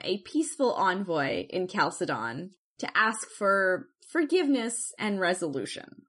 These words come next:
It helped, too, that at this time,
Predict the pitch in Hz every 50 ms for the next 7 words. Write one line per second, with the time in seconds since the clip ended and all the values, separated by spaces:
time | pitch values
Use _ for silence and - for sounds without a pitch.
0 | _ _ _ _ _ _ _ _ _ _ _ _ _ _ - - 403 381 427 466
1 | - - - - 320 311 381 370 311 262 233 226 220 - 214 240 - - 226 214
2 | 190 190 196 202 214 226 247